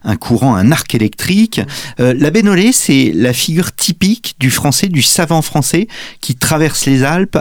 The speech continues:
afin, afin de s'entretenir avec le monde savant italien. Au-delà, est-ce que ce personnage, euh, ne lance pas une sorte de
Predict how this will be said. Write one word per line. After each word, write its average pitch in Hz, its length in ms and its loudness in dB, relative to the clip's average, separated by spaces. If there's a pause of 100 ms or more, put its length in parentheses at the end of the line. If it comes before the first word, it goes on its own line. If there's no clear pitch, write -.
afin, 123 380 2
afin 147 260 0
de 120 140 4
s'entretenir - 800 0
avec 131 300 -2
le 123 100 4
monde 127 180 2
savant 131 260 0
italien. 127 440 -2 (420)
Au-delà, 165 640 2
est-ce 139 240 0
que 165 280 2 (180)
ce - 160 -4
personnage, 175 880 2 (340)
euh, 139 60 2
ne 143 300 4
lance 156 220 2
pas 185 160 0
une 165 100 2
sorte 139 280 -2
de 127 260 2